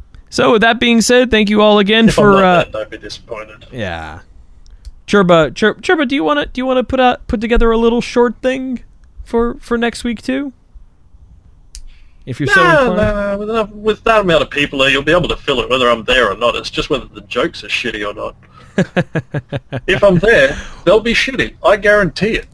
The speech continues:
Speaker 1: <laughs> Well, you know what? It's an Acceptable Vices, and Derek is going to be there too, so he might play one of his games.
Speaker 2: Ooh.
Speaker 1: Ooh. Anyways, well, you guys will find out what it's going to be when you listen to it.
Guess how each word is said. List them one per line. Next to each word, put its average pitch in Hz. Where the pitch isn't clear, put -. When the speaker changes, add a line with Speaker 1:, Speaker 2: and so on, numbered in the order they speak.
Speaker 1:
<laughs> -
Well, 196
you 214
know 226
what? 240
It's 226
an 226
Acceptable 269
Vices, 226
and 156
Derek 240
is 147
going 143
to 139
be 139
there 135
too, 262
so 180
he 160
might 170
play 190
one 151
of 139
his 131
games. 127
Speaker 2:
Ooh. 147
Speaker 1:
Ooh. 139
Anyways, 160
well, 185
you 208
guys 208
will 170
find 156
out 147
what 139
it's 139
going 143
to 127
be 135
when 135
you 131
listen 170
to 214
it. 202